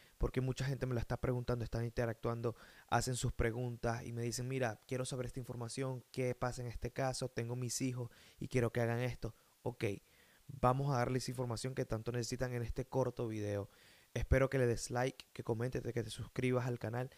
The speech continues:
que actives la campanita de todas, de las notificaciones para que recibas todos mis videos, recibas todos mis posts, todo lo que estamos haciendo aquí en este canal. Eh,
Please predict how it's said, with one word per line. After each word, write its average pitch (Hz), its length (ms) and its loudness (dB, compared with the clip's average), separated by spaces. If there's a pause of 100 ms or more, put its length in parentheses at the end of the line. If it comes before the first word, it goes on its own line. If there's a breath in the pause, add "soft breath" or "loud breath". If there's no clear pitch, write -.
(200 loud breath)
que - 60 -4
actives 117 320 2
la 123 140 2
campanita 120 540 0
de 117 100 0
todas, 123 400 0
de 117 100 2
las 113 140 2
notificaciones 113 600 -4
para 123 160 0
que 113 100 -6
recibas 117 340 -2 (100)
todos 156 380 2
mis 147 120 0
videos, 131 440 2 (280 loud breath)
recibas 117 320 0
todos 131 240 2
mis 131 140 0
posts, 131 480 2
todo 139 380 2
lo 139 160 0
que - 60 -4
estamos 117 300 0
haciendo 110 240 0
aquí 107 140 -2
en 107 60 -2
este - 200 -4
canal. 104 300 -6 (760 loud breath)
Eh, 120 280 2